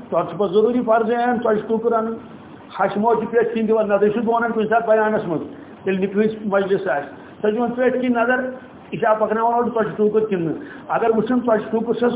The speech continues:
گوٚب، انداز چھُنہ لگان، یکدم چھِ نٮ۪صبَس ہیٚرِ تانۍ وَسان، لَدیو، لَدیو بَلاے، یہِ اَسہِ چھِ نٔر کھٔجمٕژ، وۄنۍ کِتھ کٔنۍ چھِ سۄ؟ کھالان ہۄ ژۄچہِ ٹوٗکٕر ہیوٚر۔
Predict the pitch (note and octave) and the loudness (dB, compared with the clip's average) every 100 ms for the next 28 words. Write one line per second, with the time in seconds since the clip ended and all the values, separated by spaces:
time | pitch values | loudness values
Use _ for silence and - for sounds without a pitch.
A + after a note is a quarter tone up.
0 | - F3+ G#3 - - - - - - - | 0 0 0 -2 -10 -16 -20 -20 -20 -20
1 | - E3 E3 G3 G#3 A#3+ D4+ G3+ D#3 A#2+ | -6 -4 0 2 2 -2 -2 -2 -2 -4
2 | - - - D#3 G#3+ E3+ A#3 A3+ G3+ E3 | -8 -16 -6 0 0 2 0 0 0 0
3 | F3+ A3 G3 G3+ A#3 A3+ F#3+ G#3+ E3 E3 | 0 0 0 0 0 0 0 0 0 0
4 | F#3 F#3+ F#3+ F3 - G#3 D3+ D3 C#3+ D#3+ | 0 0 0 -2 0 0 0 0 0 -2
5 | A3 - - B3+ A#3 A#3+ E3 F3+ F3 G3 | -4 -8 -4 0 2 2 2 2 0 -2
6 | A3 E4 E4 - - - - F3 F3+ F#3 | 0 0 0 -6 -12 -14 -4 0 0 2
7 | F3+ E3+ - D3+ - - - - - - | 0 0 0 -2 -4 -12 -16 -18 -18 -18
8 | - F3 G#3+ B3+ G#3+ A#3 F3 - G#3 G#3 | -6 0 4 4 4 2 0 0 0 2
9 | A3 - A3 F#3 | 0 2 2 2